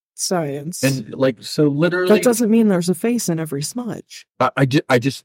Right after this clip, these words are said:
Speaker 2: I wanna get to the point is I am not a Debbie Downer. I'm not trying to be a Debbie Downer, but if you were part of my team and you have ever sat here with me, you would probably hate me.
Speaker 1: Oh, yeah. Mm-hmm.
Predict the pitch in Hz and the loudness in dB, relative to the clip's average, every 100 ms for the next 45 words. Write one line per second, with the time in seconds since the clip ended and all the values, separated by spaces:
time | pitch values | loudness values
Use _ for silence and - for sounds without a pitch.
0 | _ 113 110 151 156 160 160 139 110 98 | _ -2 2 2 2 0 -6 -4 -4 -4
1 | - 98 90 - 107 107 104 101 101 117 | -6 -6 -6 -4 -2 0 0 2 2 0
2 | 123 113 110 104 92 82 80 85 _ 104 | 0 2 4 4 2 -4 -8 -14 _ -4
3 | 101 95 - - 139 185 123 87 80 82 | -2 -4 -8 -2 0 0 0 -2 -4 -6
4 | 80 76 76 76 95 - _ _ _ 117 | -6 -8 -8 -8 -12 -14 _ _ _ 2
5 | 120 117 _ _ _ _ _ _ _ 175 | 2 -2 _ _ _ _ _ _ _ 0
6 | - 190 196 - 147 147 139 120 123 - | 0 0 0 2 2 2 2 0 0 -2
7 | 98 78 76 - _ 117 110 110 110 120 | -6 -6 -8 -14 _ 2 4 4 2 2
8 | 143 147 - 135 107 107 92 85 82 87 | 4 2 2 0 2 -2 -2 -2 -4 -8
9 | 80 _ _ _ _ _ _ _ 113 113 | -8 _ _ _ _ _ _ _ -2 4
10 | 113 107 127 110 110 101 90 98 87 - | 4 4 2 2 2 -2 -4 -6 -8 -12
11 | - _ - 190 170 151 143 _ - 156 | -18 _ -2 -2 0 -4 -8 _ -12 -10
12 | 170 | -8